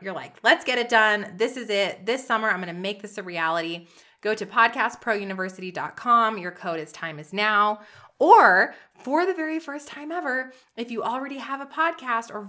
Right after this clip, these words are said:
very, very soon you will have a show in the world, you can go and get your application in and get registered for Podcast to Profit,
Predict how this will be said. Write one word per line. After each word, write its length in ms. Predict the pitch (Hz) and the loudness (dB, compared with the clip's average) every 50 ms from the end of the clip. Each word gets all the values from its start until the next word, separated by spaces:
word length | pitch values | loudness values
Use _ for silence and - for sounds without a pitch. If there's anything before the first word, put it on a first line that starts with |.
| 190 - | -14 -14
very, 320 | - 269 269 269 269 277 262 | -12 -8 -8 -6 -6 -6 -6
very 280 | 269 269 269 254 254 | -6 -6 -6 -6 -8
soon 600 | 247 - - - 294 277 254 240 233 233 254 247 - _ _ _ _ _ _ _ _ - - _ | -10 -10 -6 -4 -4 -4 -4 -4 -6 -6 -8 -12 -16 _ _ _ _ _ _ _ _ -20 -18 _
you 160 | 233 233 233 | -10 -8 -6
will 220 | 214 247 269 311 294 | -4 -4 -2 -2 -2
have 120 | 262 233 | -2 -4
a 60 | 220 | -4
show 260 | 220 - 226 202 180 175 | -4 -4 -4 -4 -4 -4
in 80 | 180 | -6
the 60 | 180 | -8
world, 380 | 170 165 151 165 185 220 240 226 - - - - - _ _ | -6 -4 -2 -2 -2 -2 -4 -6 -10 -18 -20 -20 -20 _ _
you 160 | 208 226 285 | -8 -6 -6
can 160 | - 311 320 269 | -6 -6 -4 -2
go 220 | 233 202 196 190 | -2 -2 0 -2
and 320 | - 190 202 190 196 - - | -4 -6 -8 -8 -10 -14 -12
get 180 | 180 185 190 | -8 -6 -4
your 100 | 180 202 | -2 0
application 640 | 202 196 190 196 214 - 208 190 190 - 185 170 - - | 0 0 -2 -4 -8 -10 -10 -10 -10 -10 -12 -12 -8 -6
in 220 | 254 262 233 214 | -4 -4 -4 -4
and 140 | 175 185 190 | -6 -6 -8
get 140 | 185 170 180 | -8 -6 -4
registered 440 | 185 202 - 262 - - 208 190 | -6 -6 -6 -8 -8 -8 -10 -8
for 220 | - - 165 156 160 | -6 -6 -6 -6 -6
Podcast 580 | - - 196 196 208 208 208 208 202 202 - | -6 -6 -4 -4 -4 -4 -6 -6 -6 -6 -8
to 80 | - 190 | -12 -18
Profit, 640 | - - - 226 208 202 196 - 180 370 311 - | -20 -4 0 0 2 2 0 0 -2 -2 -2 -4